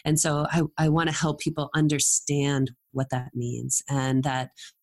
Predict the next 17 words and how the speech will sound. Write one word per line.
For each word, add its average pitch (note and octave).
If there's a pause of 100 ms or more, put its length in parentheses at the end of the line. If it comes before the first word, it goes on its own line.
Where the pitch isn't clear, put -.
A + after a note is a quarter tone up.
(200)
we D#3
are D3+
never D#3+
operating C#3
just C#3+
at C#3+
the C#3
level C3+
of C3
muscle B2 (240)
or D3
fascia, B2+ (600)
and F3 (100)
that E3+
we E3
also F#3+
are E3